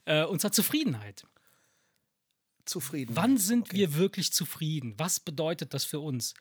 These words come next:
Speaker 2: Ja.
Speaker 1: Und, äh, ich nehm da mal kurz mein, mein, äh, Notebook zur Hand, weil ich hab mir da so mal so ein paar Notizen gemacht. Ich hab da so einen Aufsatz geschrieben <laughs> und, äh, hab quasi zehn Fragen formuliert.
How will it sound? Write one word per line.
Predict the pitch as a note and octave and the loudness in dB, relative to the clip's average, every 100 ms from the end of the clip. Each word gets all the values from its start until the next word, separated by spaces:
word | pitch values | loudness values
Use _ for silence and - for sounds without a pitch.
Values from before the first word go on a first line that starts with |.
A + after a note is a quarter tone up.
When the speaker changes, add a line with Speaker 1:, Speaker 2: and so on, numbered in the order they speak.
| - | -12
Speaker 2:
Ja. | C3+ B2+ B2 | -4 -2 0
Speaker 1:
Und, | D3 D3+ D3 - | 2 2 0 -6
äh, | C#3+ D3 | -6 -8
ich | D3 | -4
nehm | F3+ C4 | -2 -2
da | A#3+ | -2
mal | F#3 | -4
kurz | - G3+ - | -6 -8 -4
mein, | F3+ D#3+ D3+ D3+ | -4 -4 -6 -8
mein, | D3+ D3 C#3 C#3 | -6 -4 -4 -6
äh, | D3+ D3+ | -8 -4
Notebook | D#3+ G#3 E3 - | -4 -4 -8 -6
zur | C#3 | -4
Hand, | B2 C#3+ G3+ - - - - | -2 -4 -6 -14 -20 -20 -8
weil | C#3+ C#3+ D3 | -2 -2 -2
ich | C#3+ | -4
hab | F3+ | -2
mir | |
da | G3 D#3 | 2 2
so | |
mal | D3 C#3+ | 2 2
so | C#3 | 0
ein | C3+ | -2
paar | C#3 D#3 D#3+ | 2 2 4
Notizen | D3 C#3+ G3+ - | 2 0 -4 -4
gemacht. | B2+ A#2+ D#3+ - | -4 -6 -10 -8
Ich | - | -6
hab | |
da | D#3 | -4
so | D3 | -4
einen | C3+ | -6
Aufsatz | D#3 - C#3 | -6 -6 -8
geschrieben | - C3+ - B2 C#3+ A3+ G3 E3 | -6 -8 -6 -4 -4 -4 -4 -2
<laughs> | E3+ F3+ C#3+ C#3 E3+ E3 F3+ C3+ E3+ - - - - F3+ | 6 8 8 6 6 4 0 -2 -8 -12 -8 -6 -6 -6
und, | E3+ E3 D#3+ | -2 0 0
äh, | D#3+ D3+ D#3+ D#3 | 2 2 2 0
hab | D#3 G#3 - - | -4 -8 -8 -8
quasi | F3+ F3 D#3 | 0 2 6
zehn | - A3+ A3+ | 6 6 4
Fragen | - E3+ F#3 F3+ | 2 2 4 2
formuliert. | - C#3 C3+ B2 B2 A#2+ | 2 2 2 0 -2 -6